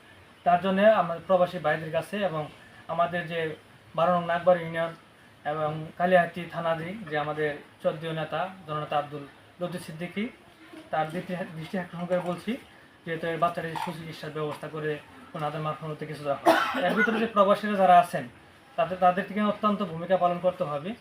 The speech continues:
আশা করি আমি দানগড়ার বাইরে কোথাও যেতে চাচ্ছি না। প্রায়, প্রায় বারো না-, নাগবাড়ির মধ্যে দানগড়া প্রায় তিন চারশো বিদেশি হবে। আশা করি সবাই যদি এক হাজার করে টাকা বাচ্চার জন্য দেন, দ্বিতীয়ত অন্য কোনো গ্রামে যেতে হয় না।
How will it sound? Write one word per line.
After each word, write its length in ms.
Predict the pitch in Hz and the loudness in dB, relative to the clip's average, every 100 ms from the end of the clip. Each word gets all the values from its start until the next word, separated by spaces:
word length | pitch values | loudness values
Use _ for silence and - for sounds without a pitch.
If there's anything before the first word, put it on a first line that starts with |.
| - - | -16 -6
আশা 220 | 175 175 196 | -4 -2 -2
করি 220 | 214 208 | 0 2
আমি 160 | 202 202 | 2 0
দানগড়ার 400 | 151 165 196 185 | 0 0 2 4
বাইরে 280 | 175 180 | 2 2
কোথাও 320 | 190 196 175 170 | -2 0 2 2
যেতে 260 | 180 190 | 2 0
চাচ্ছি 280 | 170 151 180 | -6 -6 -6
না। 100 | 190 262 - - - - - | -4 -6 -12 -20 -20 -6 4
প্রায়, 260 | 190 190 190 - - - | 6 6 2 -10 -18 -6
প্রায় 180 | 202 190 | 2 6
বারো 200 | 180 196 | 8 8
না-, 460 | 196 190 202 175 180 | 6 4 0 -4 -2
নাগবাড়ির 440 | 175 185 196 190 | 0 2 2 2
মধ্যে 280 | 175 180 196 - 143 | 2 0 0 -2 0
দানগড়া 340 | 147 160 185 175 - | -2 4 4 6 6
প্রায় 220 | 180 170 - - - - - _ - - | 6 6 -2 -20 -20 -20 -20 _ -20 -4
তিন 120 | 247 | 4
চারশো 280 | 233 214 196 | 6 4 2
বিদেশি 320 | 185 196 - | -2 -2 -2
হবে। 240 | 143 127 117 - - | -6 -10 -14 -10 -6
আশা 220 | 180 208 | -2 0
করি 200 | 214 214 | 0 0
সবাই 240 | 208 190 196 | 2 2 2
যদি 280 | 208 202 220 | 2 2 4
এক 120 | 220 | 4
হাজার 200 | 202 202 | 4 2
করে 200 | - 214 | 0 0
টাকা 200 | 220 214 185 | 2 2 2
বাচ্চার 280 | 196 208 | 2 0
জন্য 180 | 202 202 180 | 0 2 2
দেন, 220 | 143 220 - - - - - | 0 -2 -4 -18 -20 -20 -4
দ্বিতীয়ত 400 | 196 226 226 220 | -2 4 4 6
অন্য 260 | 220 214 220 | 4 4 4
কোনো 160 | 202 185 | 2 4
গ্রামে 280 | 185 190 185 | 4 4 2
যেতে 200 | 190 190 | 0 0
হয় 180 | 131 | -2
না। 60 | 110 | -8